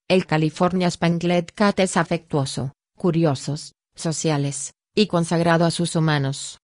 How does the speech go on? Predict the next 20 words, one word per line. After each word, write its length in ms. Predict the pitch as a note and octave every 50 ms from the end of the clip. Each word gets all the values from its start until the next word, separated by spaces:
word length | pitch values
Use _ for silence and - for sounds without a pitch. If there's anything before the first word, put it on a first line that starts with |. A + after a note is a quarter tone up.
| _ _ _ _ _
Tienen 360 | - F#3 F3+ F3+ F#3 F#3 F#3
fuertes 480 | E3+ - G3 F3+ F3 - - E3+ - -
instintos 580 | E3 D#3+ D#3+ - - - E3 D#3 D3+ - F3+ F3+
de 120 | F#3+ F3
caza 360 | - F3+ F3+ F3 - - E3+
y 60 | E3+
se 180 | E3 - - G3+
intrigan 520 | G3+ G3+ - - G3 G#3+ G#3+ A#3+ A#3 A3
fácilmente 680 | G3+ - F3+ F#3 - - F3+ F3+ F#3+ G3+ G#3 F#3+ - F3
por 220 | E3+ E3 D#3+ D#3
cualquier 440 | - E3+ E3 E3 - - G#3+ A3 A3
cosa 380 | - - E3+ D#3+ D#3 - F3+ F#3
que 140 | - F3+ E3+
se 120 | - F#3
mueva. 360 | E3 D#3+ C#3+ C3+ C3 B2+ C3 _ _ _ _ _ _ _ _ _ -
Son 340 | - - - G3 F#3+ F#3+ F#3+
muy 240 | F#3+ A3 A3 G3
ágiles 500 | E3+ D#3 D3+ - - F#3+ F3+ E3+ E3 - -
y 40 | E3
atléticos. 840 | D3+ D3+ - D#3+ - B2+ - - D#3+ - - C#3+ D3 - - -